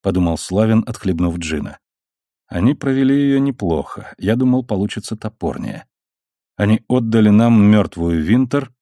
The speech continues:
и скомпрометированного ими Зотова. Они полагают, что мы теперь пойдём по этому следу. Очень хорошо.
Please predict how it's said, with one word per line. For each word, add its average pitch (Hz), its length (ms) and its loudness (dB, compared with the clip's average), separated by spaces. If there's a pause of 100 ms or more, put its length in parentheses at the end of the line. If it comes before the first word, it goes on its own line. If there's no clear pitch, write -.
(300)
и 131 120 0
скомпрометированного 127 1160 2 (120)
ими 107 240 4
Зотова. 95 640 -4 (640)
Они 92 220 0
полагают, 110 460 2
что - 200 -4
мы 110 160 2
теперь 120 300 -2
пойдём 107 440 0
по 107 100 -4
этому 101 340 -2
следу. - 420 -12
Очень 98 260 -8
хорошо. - 480 -14